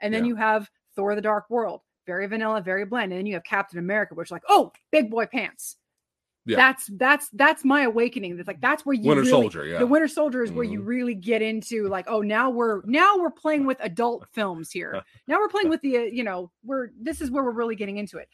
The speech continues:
Speaker 2: It's okay to have stuff for everyone.
Speaker 1: Yeah. And, but
Speaker 2: But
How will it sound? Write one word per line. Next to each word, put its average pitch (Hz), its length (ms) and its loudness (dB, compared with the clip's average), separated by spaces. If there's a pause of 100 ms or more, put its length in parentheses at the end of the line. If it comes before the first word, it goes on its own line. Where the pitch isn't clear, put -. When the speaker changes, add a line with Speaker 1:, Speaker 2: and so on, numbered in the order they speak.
Speaker 2:
It's - 180 6
okay 233 440 8
to 196 80 6
have 165 200 8
stuff 175 340 6
for 160 180 4
everyone. 104 440 0
Speaker 1:
Yeah. 254 240 -2 (360)
And, 262 380 -2 (180)
but 262 120 6
Speaker 2:
But 139 320 12